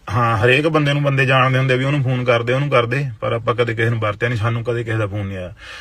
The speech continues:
ਬਾਈ ਜਿਹੜਾ ਬੰਦਾ ਕੋਈ ਇਨਵੋਲਵਮੈਂਟ ਕਰੂਗਾ ਉਹ ਆਪੇ ਭੁਗਤੂਗਾ, ਪਰ ਪਲੇਅਰ ਨੂੰ ਇਹ ਚੀਜ਼ਾਂ ਦੀ ਲੋੜ ਨਹੀਂ ਹੈਗੀ, ਨਾ ਕੋਈ ਨਜਾਇਜ਼ ਤੰਗ ਕਰਦਾ।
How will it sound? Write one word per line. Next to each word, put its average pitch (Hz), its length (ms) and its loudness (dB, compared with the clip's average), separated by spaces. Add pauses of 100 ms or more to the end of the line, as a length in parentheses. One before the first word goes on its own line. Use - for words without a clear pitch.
(400)
ਬਾਈ 139 160 2
ਜਿਹੜਾ 135 260 6
ਬੰਦਾ 135 560 4 (420)
ਕੋਈ 135 160 0
ਇਨਵੋਲਵਮੈਂਟ 123 560 4
ਕਰੂਗਾ 123 600 4 (200)
ਉਹ 160 140 2
ਆਪੇ 156 240 4
ਭੁਗਤੂਗਾ, 123 800 4
ਪਰ 131 160 4
ਪਲੇਅਰ 147 340 4
ਨੂੰ 151 180 2
ਇਹ 156 60 4
ਚੀਜ਼ਾਂ 135 280 0
ਦੀ 139 60 2
ਲੋੜ 123 280 4
ਨਹੀਂ 123 140 2
ਹੈਗੀ, 139 160 4
ਨਾ 147 200 6
ਕੋਈ 147 160 0
ਨਜਾਇਜ਼ 135 320 4
ਤੰਗ 123 220 0
ਕਰਦਾ। 95 380 -2